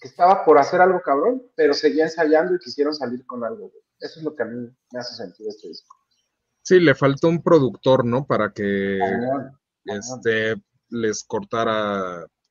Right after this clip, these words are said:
Speaker 2: ideas o rolas, ¿no? Porque son diecisiete, que también yo siento que eso hace que se
Speaker 1: Muchas
Speaker 2: sienta muy
Speaker 1: rolas,
Speaker 2: largo,
Speaker 1: ¿no? Sí.
Speaker 2: aunque dura menos de una hora, pero sí suena, este,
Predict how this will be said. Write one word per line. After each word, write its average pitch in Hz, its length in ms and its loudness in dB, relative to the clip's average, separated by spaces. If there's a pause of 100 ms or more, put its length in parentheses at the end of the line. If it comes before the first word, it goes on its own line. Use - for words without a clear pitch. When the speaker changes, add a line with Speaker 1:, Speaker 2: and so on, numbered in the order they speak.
(300)
Speaker 2:
ideas 120 600 2
o 98 80 -8
rolas, 107 420 -4
¿no? 127 140 -8
Porque 120 240 -10
son 127 240 -4
diecisiete, 120 720 -4
que 98 100 -16
también 104 320 -6
yo 107 100 -6
siento 104 240 -10
que - 120 -8
eso 107 140 -6
hace 110 220 -6
que 101 100 -6
se 175 140 -10
Speaker 1:
Muchas - 140 -10
Speaker 2:
sienta 139 280 -2
muy 214 200 2
Speaker 1:
rolas, 113 100 2
Speaker 2:
largo, 117 360 -2
Speaker 1:
¿no? 247 100 -8
Sí. - 260 -18 (140)
Speaker 2:
aunque 143 340 2
dura 151 300 6
menos 151 320 2
de 147 80 0
una 143 240 0
hora, 151 280 -2 (100)
pero 101 200 -6
sí 117 220 -12
suena, 98 800 -12 (560)
este, - 520 -20